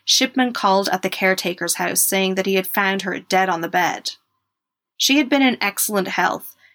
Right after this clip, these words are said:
despite having dealt with cancer a number of times in the previous years, and was looking forward to a number of holidays. When the caretaker expressed her shock, Shipman informed her that Maureen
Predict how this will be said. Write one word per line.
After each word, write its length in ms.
despite 440
having 280
dealt 280
with 120
cancer 560
a 80
number 300
of 80
times 460
in 120
the 60
previous 460
years, 520
and 280
was 220
looking 260
forward 520
to 360
a 120
number 460
of 140
holidays. 800
When 160
the 80
caretaker 640
expressed 520
her 120
shock, 520
Shipman 420
informed 460
her 120
that 240
Maureen 440